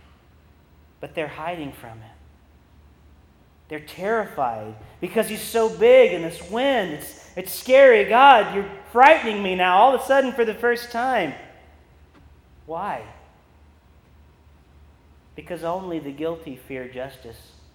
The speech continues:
Before that, he was the same God. He was just as big and booming, and things crackled when he came in, just like it says in the Hebrew.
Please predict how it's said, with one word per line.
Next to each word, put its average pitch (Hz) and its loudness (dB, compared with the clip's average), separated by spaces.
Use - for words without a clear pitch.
Before 180 -8
that, 175 -4
he 202 -10
was 190 -8
the 156 -10
same 170 -10
God. 196 -10
He 226 -8
was 175 -6
just 202 -4
as 151 -8
big 165 0
and 156 -8
booming, 185 -6
and 160 -12
things 226 -4
crackled 208 -2
when 185 -6
he 180 -6
came 185 -8
in, 190 -6
just 175 -8
like 185 -2
it 185 -12
says 190 -6
in 190 -10
the 190 -10
Hebrew. 175 -10